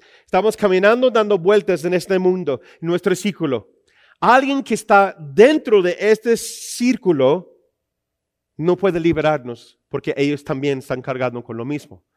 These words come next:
A lo mejor han superado cierta área de su vida o tratan de ser buena persona, pero requiere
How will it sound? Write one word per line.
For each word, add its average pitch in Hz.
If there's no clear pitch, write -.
A -
lo 202
mejor 226
han 233
superado 196
cierta 180
área 180
de 151
su 143
vida 127
o 139
tratan 180
de 156
ser 156
buena 147
persona, 135
pero 170
requiere 156